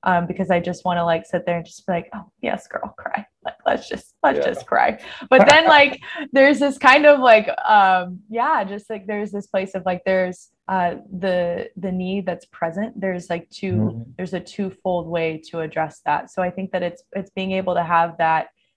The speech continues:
Speaker 1: that ability to ask the Lord to, to give us his, his heart that's harmonized, and the ability to, um, deeply, like, empathize and, like, grieve with people,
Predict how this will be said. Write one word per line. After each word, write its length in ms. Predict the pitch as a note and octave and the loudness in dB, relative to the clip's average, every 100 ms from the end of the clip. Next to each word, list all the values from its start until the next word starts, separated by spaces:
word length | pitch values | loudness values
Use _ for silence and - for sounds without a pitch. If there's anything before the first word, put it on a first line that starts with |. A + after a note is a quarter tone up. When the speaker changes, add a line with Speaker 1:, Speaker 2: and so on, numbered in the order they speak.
| - | -6
Speaker 1:
that 100 | F#3 | -4
ability 440 | F3 F3+ F#3 B3+ - | -2 -4 -4 -4 -4
to 120 | F3+ | -4
ask 280 | E3+ F3+ - | -2 -2 -6
the 120 | F3 | -6
Lord 280 | E3+ E3+ F3+ - | -6 -6 -8 -12
to, 400 | F3 E3 D#3+ D#3+ _ _ _ _ | -12 -10 -10 -14 _ _ _ _
to 120 | F#3+ | -10
give 280 | F#3+ F3+ F3+ | -6 -4 0
us 340 | F3 F3 - - | 0 -2 -14 -12
his, 440 | F3+ E3 E3 - | -8 -8 -10 -12
his 160 | F3 E3+ | -10 -8
heart 320 | - F3 E3+ - | -2 -2 -2 -4
that's 200 | D#3+ - | -6 -6
harmonized, 760 | - F3 D#3+ D#3 D#3 D#3+ - _ _ _ | -6 -6 -6 -8 -8 -10 -16 _ _ _
and 160 | F#3+ F#3 | -6 -4
the 120 | E3+ | -4
ability 540 | E3+ E3+ E3+ F3 F#3+ F#3 - | -2 0 0 0 -4 -8 -8
to, 500 | F3 E3+ D#3+ D#3+ D#3+ _ _ - | -6 -4 -4 -6 -10 _ _ -6
um, 560 | E3+ D#3+ D3+ D3+ D3+ _ _ _ | -2 -2 -4 -10 -14 _ _ _
deeply, 340 | A#3 B3 A#3 A3 | -6 -4 -2 2
like, 240 | F#3 F3+ | 2 2
empathize 680 | G3 F#3+ G#3+ A#3 A3+ A#3+ A3 | -4 -4 -2 2 2 0 -2
and, 80 | G3+ | -2
like, 260 | E3+ E3+ - | -2 -6 -6
grieve 300 | F#3 G3 G#3+ | -4 -4 -4
with 220 | A#3 - | -8 -6
people, 480 | B3+ - C4+ C#4 | -8 -2 0 0